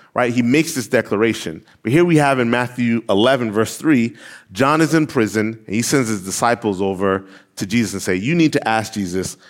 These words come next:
'Are you the Messiah we've been expecting, or should we keep looking for someone else?'"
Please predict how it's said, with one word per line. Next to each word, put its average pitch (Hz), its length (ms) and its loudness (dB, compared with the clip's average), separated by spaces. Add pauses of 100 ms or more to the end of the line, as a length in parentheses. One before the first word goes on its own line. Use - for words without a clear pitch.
(320)
'Are 175 220 4
you 170 200 0
the 135 140 2
Messiah 120 560 2
we've 107 220 -2
been 101 180 2
expecting, 101 840 -4 (480)
or 117 120 2
should 123 280 0
we 127 120 2
keep 123 200 -4
looking 110 280 -4
for 90 120 -8
someone 87 320 -6
else?'" - 440 -14